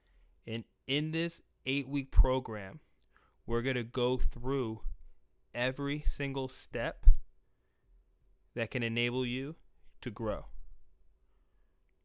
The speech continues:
So the R is realize. Realize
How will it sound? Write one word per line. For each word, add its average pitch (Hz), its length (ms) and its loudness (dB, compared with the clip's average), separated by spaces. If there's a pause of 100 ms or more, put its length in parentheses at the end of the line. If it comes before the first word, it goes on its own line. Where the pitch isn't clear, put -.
(580)
So - 160 -8
the 127 140 0
R 165 540 0
is 123 200 -6
realize. 117 720 -4 (1700)
Realize 131 1080 0